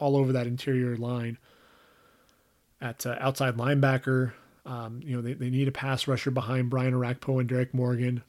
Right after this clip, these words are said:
both of whom are gonna be free agents at the end of the season. Uh, U S C's Uchenna Nwosu had, uh, uh, ten sacks, thirteen pass breakups coming off the edge. I think he would do just fine there in the second round.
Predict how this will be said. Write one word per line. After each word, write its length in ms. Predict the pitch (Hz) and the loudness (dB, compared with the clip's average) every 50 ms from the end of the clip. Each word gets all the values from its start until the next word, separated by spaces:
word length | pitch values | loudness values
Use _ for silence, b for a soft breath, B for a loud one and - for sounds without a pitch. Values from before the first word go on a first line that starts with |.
| _ | _
both 200 | - 135 135 131 | -2 -2 0 0
of 80 | 131 127 | -2 -2
whom 180 | - 139 139 139 | 0 0 2 2
are 40 | 139 | 2
gonna 160 | 127 135 135 | 2 2 2
be 80 | 135 131 | 2 0
free 280 | - - - 139 131 | -2 -2 -4 -2 0
agents 280 | 127 127 127 127 127 123 | 0 0 0 0 -2 -4
at 100 | 135 127 | -4 -4
the 80 | 135 | -2
end 120 | 131 131 131 | -2 0 0
of 60 | 131 | -2
the 80 | 143 147 | -2 -4
season. 440 | - - 123 120 113 113 117 120 - B B B B B B B B B _ | -4 -2 -2 -2 -2 -4 -6 -6 -8 B B B B B B B B B _
Uh, 60 | 127 | -8
U 260 | 120 120 127 139 139 | -4 0 2 2 2
S 100 | 135 - | 2 2
C's 180 | - 147 135 120 | 0 0 0 0
Uchenna 320 | 131 127 - 143 139 135 | 0 -2 0 0 0 2
Nwosu 680 | 135 135 127 127 131 131 123 - - 131 127 127 127 127 - _ | 2 2 2 2 2 0 0 0 0 0 0 0 0 -4 -8 _
had, 480 | - - - 131 127 127 120 117 127 | -20 -14 -10 -8 -6 -6 -8 -6 -6
uh, 400 | 135 127 123 123 123 123 127 123 110 - B B B B B B B B B B _ | -4 -4 -4 -4 -6 -6 -6 -8 -10 -12 B B B B B B B B B B _
uh, 200 | - - - 127 - | -20 -18 -18 -18 -18
ten 220 | - - 139 143 135 | -8 -4 -2 -2 -2
sacks, 680 | - - 147 139 135 139 135 135 - - - - - | -2 -2 -2 0 0 0 -2 -2 -6 -10 -10 -10 -6
thirteen 380 | - 151 143 131 - 143 139 135 | -2 -2 -2 -2 0 0 0 0
pass 240 | 131 127 127 131 - | 0 0 -2 -2 -2
breakups 680 | - - 135 131 131 - 131 131 127 - - - - | -2 -2 -2 -2 0 0 -2 -2 -2 -4 -6 -8 -8
coming 220 | - - 135 135 139 | -6 -4 -2 0 0
off 200 | 135 127 120 - | 0 0 -2 -2
the 160 | 143 127 123 | -2 0 0
edge. 240 | 123 123 123 120 - | 0 0 -2 -2 -2
I 60 | 127 | -4
think 140 | 127 127 - | -4 -4 -2
he 120 | - 139 | 0 0
would 120 | 131 127 117 | 0 0 0
do 140 | 127 123 | 0 -2
just 260 | 120 123 127 123 - - | 0 0 -2 -4 -4 -8
fine 380 | - - 135 127 127 123 120 | -6 -4 -2 -2 -2 -2 -2
there 360 | 120 120 117 120 120 120 113 - _ _ _ | -2 -4 -4 -4 -4 -6 -8 -10 _ _ _
in 120 | 143 135 | -6 -4
the 60 | 123 113 | -4 -4
second 340 | - 135 123 - 131 127 | -4 -6 -6 -6 -6 -6
round. 380 | 123 117 117 117 117 120 120 117 | -6 -6 -6 -6 -4 -6 -6 -8